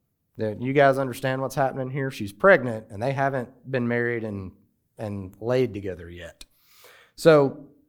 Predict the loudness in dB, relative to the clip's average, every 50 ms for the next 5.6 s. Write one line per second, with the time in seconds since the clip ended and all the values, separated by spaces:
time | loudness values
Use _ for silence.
0 | _ _ _ _ _ _ _ _ -14 -2 4 4 4 6 8 8 8 8 6 2
1 | 4 4 2 2 0 2 2 4 4 4 4 4 2 0 0 0 -2 -4 -4 -4
2 | -4 -4 -6 -6 -6 0 4 6 6 6 6 4 4 4 4 2 2 2 4 4
3 | 2 2 2 2 4 4 4 4 4 2 0 -2 -2 2 4 4 4 4 2 -2
4 | -2 0 -2 -2 -2 -4 -4 -2 0 0 0 -2 -6 -14 -20 _ _ _ _ _
5 | _ -6 4 8 8 8 8 6 4 -4 -10